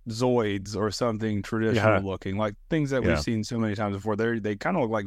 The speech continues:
Speaker 1: bugs.
Speaker 2: Yeah, that's, uh, that's what I thought. I thought it was some kinda bug or, or, like I said, lobster. Or, I did think mouse at least once.
Speaker 1: Yeah.
Speaker 2: Uh,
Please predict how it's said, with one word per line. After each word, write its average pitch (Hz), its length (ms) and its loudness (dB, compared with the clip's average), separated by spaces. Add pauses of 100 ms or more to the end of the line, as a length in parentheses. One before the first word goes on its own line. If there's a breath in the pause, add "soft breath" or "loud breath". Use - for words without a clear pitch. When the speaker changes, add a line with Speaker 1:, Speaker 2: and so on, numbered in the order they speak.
Speaker 1:
bugs. 110 680 -2 (460)
Speaker 2:
Yeah, 87 340 2
that's, 113 320 2
uh, 95 360 0
that's 104 260 0
what 92 80 0
I 113 140 4
thought. 85 380 2
I 78 120 -4
thought 90 220 -2
it 82 80 -6
was 78 120 -14
some 92 180 -4
kinda 90 360 -2 (1300)
bug 98 500 4
or, 82 560 -2
or, 82 320 -8
like 95 140 2
I 101 40 0
said, 104 240 0
lobster. 90 540 0
Or, 78 460 -8 (240)
I 127 100 4
did 139 340 2
think 117 260 -2 (120)
mouse 113 800 -2 (160)
at 95 160 -4
least 110 260 -2
once. 117 540 -4 (600)
Speaker 1:
Yeah. 90 240 2 (720)
Speaker 2:
Uh, 92 320 0